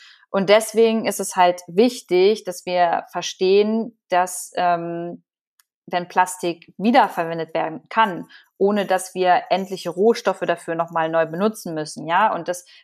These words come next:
quasi in so ein Kreislauf gerät. Ich kaufe etwas, äh,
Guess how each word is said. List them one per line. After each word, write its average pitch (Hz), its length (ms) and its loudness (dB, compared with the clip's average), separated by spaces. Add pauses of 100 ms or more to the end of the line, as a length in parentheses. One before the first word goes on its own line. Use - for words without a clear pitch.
quasi 180 220 2
in 175 80 -6
so 170 80 -6
ein 165 60 -10
Kreislauf 196 540 2
gerät. 165 380 -4
Ich - 160 -16
kaufe 220 340 2
etwas, 180 680 2
äh, 165 180 -4